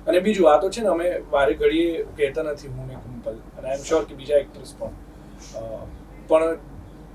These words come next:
ગાંગાણી મોશન પિક્ચર્સ જેવું બેનર તમને મળે ને, એટલે તમારા માટે એક જવાબદારી છે કે તમે તમારું કામ, એમ પણ તમે દરેક કામ સરસ રીતે જ કરવા માંગતા હોય, પણ અહીંયા તો તમે ટુ હન્ડ્રેડ પર્સન્ટ શ્યોર થવા માંગતા હોય. કારણ કે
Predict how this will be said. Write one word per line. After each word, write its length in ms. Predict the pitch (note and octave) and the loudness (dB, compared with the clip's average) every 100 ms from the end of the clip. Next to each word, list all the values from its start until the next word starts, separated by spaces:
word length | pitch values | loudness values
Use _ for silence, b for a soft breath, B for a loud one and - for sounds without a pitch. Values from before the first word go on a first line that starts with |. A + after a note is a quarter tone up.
| - | 4
ગાંગાણી 360 | D3 D#3 F#3 A3 | 6 10 12 10
મોશન 300 | G3+ G#3+ G3+ | 8 0 -2
પિક્ચર્સ 300 | - G#3 F3+ | -2 0 2
જેવું 160 | G#3 | 2
બેનર 260 | D#3+ D3+ F#3 | 2 4 4
તમને 240 | G3 G3+ | 2 -2
મળે 220 | G3 F#3+ A3 | 4 4 4
ને, 60 | |
એટલે 120 | F#3+ | 2
તમારા 280 | F3+ E3+ F3 | 0 2 2
માટે 160 | F3+ F3+ | 2 -2
એક 80 | - | -2
જવાબદારી 500 | B2+ C#3 - C3 - | 6 6 6 -4 -6
છે 180 | - - B B B B - - | -16 -18 B B B B -18 -8
કે 420 | C#3+ - C3+ C3 - - - - | -4 -4 -6 -10 -8 -8 -8 0
તમે 220 | C#3+ D3 | 2 2
તમારું 360 | D3 C#3+ D3 D3 | 0 0 -2 -2
કામ, 320 | C#3+ C#3 - - - - | -2 -2 -6 -14 -18 -8
એમ 160 | D3+ D#3+ | -6 -4
પણ 240 | A3 A#3 | 4 6
તમે 180 | G#3 G3+ | 8 6
દરેક 340 | F3+ E3 G3+ - | 8 8 8 8
કામ 240 | F#3 F#3+ | 8 8
સરસ 320 | A#3+ G3 F#3 | 4 4 4
રીતે 160 | G3 F#3+ | -2 -6
જ 80 | - | 4
કરવા 200 | E3 D#3+ | 8 8
માંગતા 240 | D3+ D#3+ | 8 0
હોય, 80 | D#3+ | -2
પણ 80 | D#3 | -2
અહીંયા 180 | D#3+ | -2
તો 80 | F3 | -2
તમે 220 | F3+ F3 | 0 -2
ટુ 220 | F3 G3 G#3+ | -2 4 8
હન્ડ્રેડ 260 | G#3+ E3+ | 8 6
પર્સન્ટ 300 | D#3+ D3+ D3+ | 2 -6 -8
શ્યોર 200 | - C3 | -4 -4
થવા 240 | - A#2 A#2+ | -4 -8 -8
માંગતા 340 | A2+ A2+ A2 | -10 -12 -14
હોય. 300 | A2 - B B B - | -14 -14 B B B -10
કારણ 200 | - C#3+ | -4 -4
કે 320 | C#3+ F3 G3 | -2 -2 -2